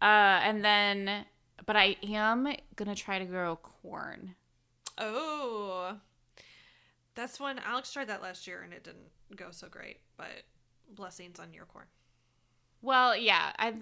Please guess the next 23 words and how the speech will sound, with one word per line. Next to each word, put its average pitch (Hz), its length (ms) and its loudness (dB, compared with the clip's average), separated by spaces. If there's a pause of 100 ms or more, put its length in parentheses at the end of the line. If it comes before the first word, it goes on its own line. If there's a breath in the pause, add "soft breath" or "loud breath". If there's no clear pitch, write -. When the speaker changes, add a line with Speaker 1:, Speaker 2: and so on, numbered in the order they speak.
Speaker 1:
I'm 226 160 -2
gonna 240 160 -4
try 226 220 -2
the 208 100 -6
whole 185 340 -6
thing 180 260 -10
where 180 100 -10
you, 170 160 -8
like, 160 180 -10
grow 185 180 -8
the 165 80 -14
corn 175 400 -8
and 170 140 -10
the 156 60 -12
beans 160 440 -10
and 175 160 -12
the 156 360 -12
squash, 165 460 -10
like, 160 120 -10
Speaker 2:
Oh, 160 40 -8
Speaker 1:
all 156 100 -6
Speaker 2:
uh-huh. - 80 -12
Speaker 1:
together 170 560 -10